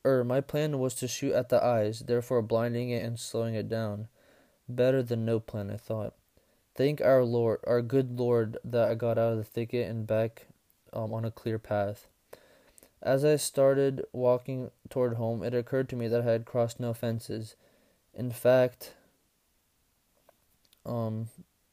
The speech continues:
I did not know of anyone with a pasture close enough for the cattle to wander in, into this area.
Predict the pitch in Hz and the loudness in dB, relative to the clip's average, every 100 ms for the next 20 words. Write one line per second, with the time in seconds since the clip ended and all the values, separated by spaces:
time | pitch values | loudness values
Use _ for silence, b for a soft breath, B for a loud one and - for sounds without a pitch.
0 | - 123 131 127 127 127 123 123 120 120 | -2 0 0 -2 -2 -2 -2 0 2 2
1 | 113 123 120 117 117 117 117 b b b | -2 -4 -4 -2 -2 -4 -6 b b b
2 | b b 131 123 120 120 120 120 120 117 | b b 0 0 2 2 2 0 -4 -4
3 | - - 117 - 120 113 113 - _ _ | -4 0 0 -2 -2 -2 -2 -8 _ _
4 | _ - - - 123 113 113 113 113 113 | _ -20 -10 -2 0 0 -2 0 0 0
5 | - 117 113 113 113 107 120 120 120 120 | -4 -6 -4 -2 -2 -4 -4 -6 -6 -6
6 | 120 127 117 - 113 107 113 110 | -6 -4 -4 -2 -2 -2 -2 -6